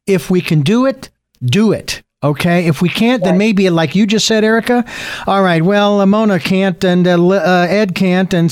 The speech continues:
uh, Cynthia can't, and, and Sloan. Wait a minute. Tom, Tom Reed has. Uh, as a matter of fact, uh, it's just about time for a break. I think we need to bring Tom in here in the next segment because he's got something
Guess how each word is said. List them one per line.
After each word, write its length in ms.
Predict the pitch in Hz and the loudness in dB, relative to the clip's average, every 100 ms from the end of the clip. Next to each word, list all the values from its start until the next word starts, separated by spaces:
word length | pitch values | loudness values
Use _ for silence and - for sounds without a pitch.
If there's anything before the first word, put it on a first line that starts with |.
| - 175 | -2 0
uh, 160 | 175 170 | 0 0
Cynthia 400 | - 208 202 180 | 0 0 0 0
can't, 320 | 185 180 165 | 0 -2 0
and, 240 | 170 175 | 0 0
and 140 | 170 165 | 0 0
Sloan. 420 | 202 208 220 226 - - - - _ - | 0 0 0 -2 -4 -10 -10 -12 _ -4
Wait 140 | 370 | 0
a 40 | 359 | 2
minute. 340 | 233 135 - - | 0 -4 -8 -8
Tom, 500 | - 349 370 254 110 - | -2 0 0 -2 -4 -8
Tom 320 | - 330 359 349 | -4 0 2 4
Reed 200 | 370 285 | 4 2
has. 480 | 254 202 160 139 - - - - - | 2 2 0 -2 -6 -18 -20 -20 -10
Uh, 140 | 214 196 | -4 0
as 80 | 196 | 2
a 20 | |
matter 160 | 233 | 2
of 80 | 208 | 0
fact, 320 | - 226 233 | 0 -2 -2
uh, 220 | 175 175 175 | -2 0 0
it's 220 | 196 - | 0 -2
just 240 | 226 214 | -2 0
about 160 | 202 190 | -2 -2
time 200 | 208 196 | 0 0
for 120 | 180 | 0
a 20 | |
break. 260 | 165 226 262 | 0 0 0
I 60 | 196 | -2
think 220 | 233 202 | -2 0
we 80 | 190 | 0
need 140 | 196 | 0
to 60 | 180 | 0
bring 180 | 185 | 0
Tom 360 | 170 - 180 180 | -2 -2 0 2
in 140 | 220 | 2
here 320 | 233 180 170 170 | 2 2 2 2
in 80 | |
the 80 | 170 | 2
next 180 | 175 - | 0 -2
segment 420 | - 220 220 175 - - - | -2 0 0 0 -4 -14 -8
because 280 | 196 208 156 | -4 -4 0
he's 220 | 254 277 | 0 0
got 300 | 240 254 285 | -2 -2 -2
something 560 | - 233 202 208 185 | -2 -2 -2 0 -2